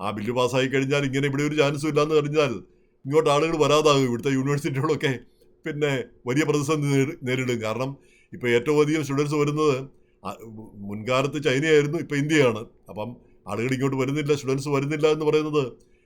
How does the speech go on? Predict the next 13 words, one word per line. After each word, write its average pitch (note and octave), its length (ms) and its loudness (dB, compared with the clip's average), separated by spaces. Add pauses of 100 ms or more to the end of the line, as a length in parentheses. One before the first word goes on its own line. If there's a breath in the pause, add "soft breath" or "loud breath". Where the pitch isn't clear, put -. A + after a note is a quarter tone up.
(240 soft breath)
അത് C3 140 -2
ഇവിടുത്തെ D#3 340 -2
എക്കോണമിയെ D#3 500 2
പോലും E3+ 280 2
ഇവിടുത്തെ C#3 320 -4
യൂണിവേഴ്സിറ്റികളെ D#3 560 -2
എല്ലാം D#3 180 2
ബാധിക്കുന്ന C#3 400 2
കാര്യമാണ്. A#2 420 2 (120)
അപ്പം F#2+ 160 -18
അങ്ങനെ F#2 200 -10
ഒരു A2 100 -8
നിയമം A#2+ 280 -4